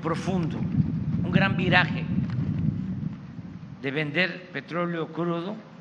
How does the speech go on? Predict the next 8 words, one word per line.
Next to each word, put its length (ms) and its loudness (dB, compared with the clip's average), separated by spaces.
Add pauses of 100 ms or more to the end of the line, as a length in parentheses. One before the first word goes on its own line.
(1160)
a 420 0 (800)
transformar 580 -2
la 120 -4
materia 460 -4
prima, 420 -4 (560)
producir 560 -2
los 200 -6
combustibles 880 -8